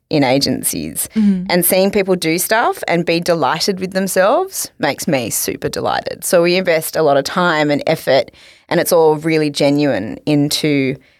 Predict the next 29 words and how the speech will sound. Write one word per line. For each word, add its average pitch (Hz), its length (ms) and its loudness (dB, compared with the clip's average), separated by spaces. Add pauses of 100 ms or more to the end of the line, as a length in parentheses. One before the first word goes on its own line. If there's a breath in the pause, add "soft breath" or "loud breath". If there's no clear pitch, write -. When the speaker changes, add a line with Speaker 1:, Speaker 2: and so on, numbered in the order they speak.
(240 soft breath)
Speaker 1:
how 165 140 -4
can 185 100 -6
we 208 80 -2
be 170 240 0
the 170 100 -4
best 165 300 -4
place 156 480 -2 (140)
for 156 100 0
people 147 560 -2 (200)
Speaker 2:
Mm-hmm. 208 240 2
Speaker 1:
to 202 80 -2
be, 127 320 2 (280)
and 175 100 2
how 156 100 4
Speaker 2:
Yeah. 170 80 -6
Speaker 1:
can 160 100 2
we 151 140 2
help 147 220 0
them 123 160 0
be 120 100 2
the 113 100 -4
best - 460 -4
version 135 380 2
of 131 100 -2
themselves 147 380 -2
that - 80 -6
they 131 120 -2
can 139 240 -2
be. 131 220 -6